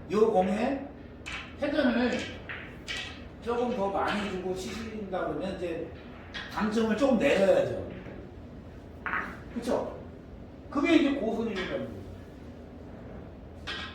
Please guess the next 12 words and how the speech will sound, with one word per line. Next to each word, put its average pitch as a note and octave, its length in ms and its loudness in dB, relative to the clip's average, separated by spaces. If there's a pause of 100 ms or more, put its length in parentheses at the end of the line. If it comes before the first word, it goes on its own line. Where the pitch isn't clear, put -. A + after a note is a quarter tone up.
(120)
또 G#3 100 -4
지금은 G#3+ 680 0 (1200)
여-, - 280 2
아니, B2+ 200 -4 (100)
아, - 580 2
아홉 A3 480 6
시 G#3+ 300 -4
반이나 - 440 0
아홉 F3 380 4
시 - 120 -4
쪽으로 F3+ 200 2
내려가서 E3 680 0